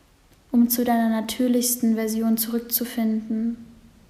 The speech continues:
Und je natürlicher wir leben, desto mehr brauchen wir uns gar nicht fragen, woher unsere Energie kommt.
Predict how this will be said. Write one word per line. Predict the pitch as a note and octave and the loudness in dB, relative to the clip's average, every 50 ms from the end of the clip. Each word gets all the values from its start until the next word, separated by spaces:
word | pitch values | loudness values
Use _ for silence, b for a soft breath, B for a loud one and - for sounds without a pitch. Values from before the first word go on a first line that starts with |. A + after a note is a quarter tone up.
| - _ _ _ _ _ _ _ _ _ _ _ _ _ _ _ _ _ _ _ _ _ _ _ _ _ _ _ _ _ - _ _ _ _ _ _ _ _ _ - _ _ - _ _ _ _ _ _ _ - - - _ _ _ _ _ _ | -20 _ _ _ _ _ _ _ _ _ _ _ _ _ _ _ _ _ _ _ _ _ _ _ _ _ _ _ _ _ -20 _ _ _ _ _ _ _ _ _ -20 _ _ -20 _ _ _ _ _ _ _ -20 -20 -20 _ _ _ _ _ _
Und | B3 A3+ - - | -2 -2 -2 -2
je | - A3+ A3+ A3+ | -2 0 2 2
natürlicher | G#3+ G#3+ G#3 G#3 G#3+ - - C#4+ D#4 D#4 D#4 D4+ - - C#4 B3 B3 | 2 2 0 0 -4 -2 -2 0 2 2 0 0 0 -2 -2 -2 0
wir | A#3+ A#3 A3+ | 0 2 2
leben, | A3 A#3 A#3 A#3+ A#3+ A#3 A3 G#3+ G#3 G#3 G#3+ G#3+ | 4 4 4 2 2 2 2 2 2 0 -2 -2
desto | - A#3 A3+ - - - A3+ A3 | -2 0 0 0 0 0 0 2
mehr | A3 A3 A3 A3+ A#3+ B3+ C4 C4+ C4+ C4 C4 | 4 6 6 6 6 6 4 2 2 0 0
brauchen | A#3 A#3+ B3 - A#3+ A#3 | 0 0 0 2 2 2
wir | A3+ | 2
uns | A3+ G3+ G#3 | 2 2 0
gar | - - | 0 -2
nicht | G#3 G#3+ G#3 - - | -2 -2 -2 -4 -6
fragen, | - - A3 A#3 B3+ C4 C4 B3 A3 A3+ A3+ A3 | -4 -2 0 0 0 2 2 2 4 4 4 2
woher | A3+ G#3 G#3 G#3+ A#3 A#3 A3+ - | 2 -2 -2 2 2 2 4 4
unsere | A#3 A3+ A3 G#3+ G#3+ | 4 2 2 2 0
Energie | - A3 G#3+ G#3 G3+ G#3 G#3+ A#3+ A#3+ - | 0 0 2 2 0 2 0 0 0 0
kommt. | - - - G#3 G#3 G#3 - | -2 -2 0 0 0 0 -2